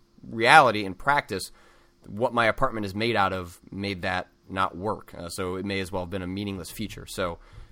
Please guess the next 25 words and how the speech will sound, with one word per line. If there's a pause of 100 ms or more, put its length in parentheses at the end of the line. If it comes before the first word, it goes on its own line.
(140)
Vita
T
V,
I
think (180)
my
conclusion
on
that
is (480)
interesting (300)
until
I
see
some, (460)
you
know,
some
real
world
examples
of
this
remote
play